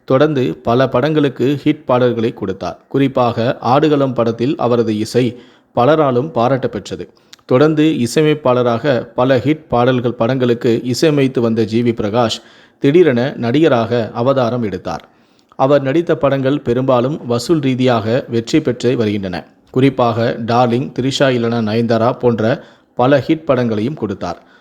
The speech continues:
தொடர்ந்து தற்போதும் பல படங்களிலும் நடித்து வருகிறார். இதேபோல படத்தில் ஹீரோவாக நடித்து வந்தாலும் தொடர்ந்து படங்களுக்கு இசையமைத்தும் வருகிறார். பல பாடல்களையும் பாடியுள்ளார். ஜி வி பிரகாஷ்,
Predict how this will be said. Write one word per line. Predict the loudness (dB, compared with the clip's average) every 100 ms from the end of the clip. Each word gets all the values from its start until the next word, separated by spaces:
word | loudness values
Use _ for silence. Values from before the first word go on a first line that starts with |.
| _
தொடர்ந்து | 2 2 4 2 0
தற்போதும் | -2 -2 0 2 0
பல | 0 0 0
படங்களிலும் | 0 0 0 0 -2
நடித்து | -2 -2 -2 -4
வருகிறார். | -4 -4 -6 -8 -20 -12 -2
இதேபோல | 4 4 4 2 2 0 -2
படத்தில் | 0 0 0 -2 0
ஹீரோவாக | 2 4 2 0 -2
நடித்து | -4 -4 -4
வந்தாலும் | -4 0 0 0 -4 -14 -20 _
தொடர்ந்து | 0 2 2 2 0
படங்களுக்கு | -2 0 2 2 2 0
இசையமைத்தும் | 0 -2 -2 -2 -2 -4
வருகிறார். | -2 -2 -2 -4 -8 _ -2
பல | 0 0
பாடல்களையும் | 2 2 4 4 2 0 -2 -2
பாடியுள்ளார். | -2 -2 -4 -6 -8 -12 _ _ _ _
ஜி | -2 2
வி | 4
பிரகாஷ், | 4 2 2 2 0